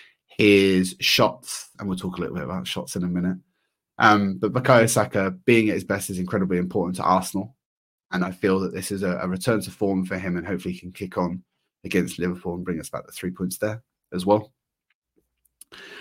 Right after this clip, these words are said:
I've, I've actually been incredibly, uh, positive so far, so let's bring the mood down. <laughs> It's, um, areas of concern, and I'm gonna talk a little bit about, I don't know, some,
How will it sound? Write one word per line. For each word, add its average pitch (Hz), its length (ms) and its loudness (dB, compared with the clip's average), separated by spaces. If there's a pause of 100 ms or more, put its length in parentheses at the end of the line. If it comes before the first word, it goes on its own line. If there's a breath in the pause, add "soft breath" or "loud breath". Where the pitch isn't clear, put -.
(200 loud breath)
I've, 156 100 4
I've 175 200 8
actually 190 240 6
been 127 340 6
incredibly, 117 840 6
uh, 98 280 -2
positive 107 460 0
so 92 180 -2
far, 95 220 -2
so - 140 -8
let's - 100 -10
bring 123 220 4
the 107 80 2
mood 95 260 2
down. 104 280 -2 (460 loud breath)
<laughs> - 460 4
It's, 135 320 6
um, 123 420 8
areas 151 440 8
of 123 160 4
concern, 95 640 0
and 104 160 -4
I'm 110 140 -2
gonna 127 180 0
talk 123 320 -2
a 117 40 0
little 123 500 2
bit 98 400 -2 (340)
about, 92 440 -2 (840)
I 117 60 2
don't 101 160 -2
know, 90 180 -2
some, 95 460 -4